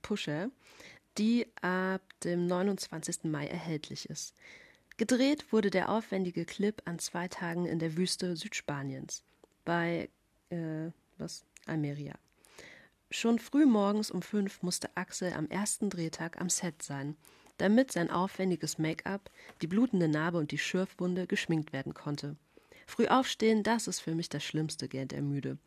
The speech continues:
„Die anderen beiden liegen noch gemütlich im Bett und ich muss hier vor Sonnenaufgang rumsitzen.“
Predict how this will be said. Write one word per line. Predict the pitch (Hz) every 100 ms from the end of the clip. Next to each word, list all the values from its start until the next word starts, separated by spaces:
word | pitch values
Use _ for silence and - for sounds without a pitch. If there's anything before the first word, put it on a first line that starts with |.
| _ - -
„Die | -
anderen | 220 220
beiden | 185 175 185
liegen | 180 175
noch | 165 156
gemütlich | 165 170 202 175 -
im | 139
Bett | 151 170 - - -
und | 175
ich | 170 -
muss | 180 -
hier | 165
vor | - 151 147
Sonnenaufgang | 147 151 139 147 151 143
rumsitzen.“ | 143 147 139 - - 156